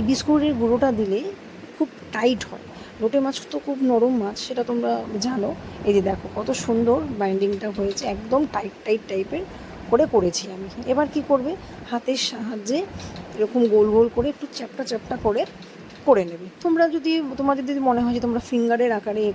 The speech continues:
করবে, তোমরা ফিঙ্গারের আকারেও করতে পারো। দেখো এইভাবে একদম গোল গোল করে আমি রেডি করে নিয়েছি। এবার গ্যাস জ্বালিয়ে ফ্রাইং প্যানটা বসিয়ে দিলাম,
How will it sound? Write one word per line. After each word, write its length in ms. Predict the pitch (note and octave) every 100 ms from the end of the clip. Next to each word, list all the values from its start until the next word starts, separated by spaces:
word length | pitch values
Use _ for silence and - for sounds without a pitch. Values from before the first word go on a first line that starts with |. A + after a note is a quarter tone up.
| G3+
করবে, 200 | F#3+ G#3 G3+
তোমরা 160 | G3+ F#3+
ফিঙ্গারের 340 | G#3+ G3+ G#3 G3+
আকারেও 260 | F#3 G#3 C4+
করতে 200 | C4+ -
পারো। 200 | C4 B3+ F4+ - - - - -
দেখো 180 | F3+ G3+
এইভাবে 240 | G3 G3+ A3
একদম 200 | G3 C4 D#4
গোল 120 | A3 G3+
গোল 100 | F#3+ F#3
করে 120 | G#3+ C4
আমি 140 | F#3 F4 F3
রেডি 180 | G3 F3+ F#3
করে 140 | F3+ F3+
নিয়েছি। 300 | F#3 F#3+ - - - - - B3
এবার 180 | C4 F4+ - - - G#3+
গ্যাস 180 | G3+ G3+
জ্বালিয়ে 300 | G3 G3+ B3 G4 -
ফ্রাইং 200 | G#3 F#3+
প্যানটা 260 | G3+ G3 G3 G#3
বসিয়ে 260 | A3 C#4+
দিলাম, 260 | C#4+ C#4+ E4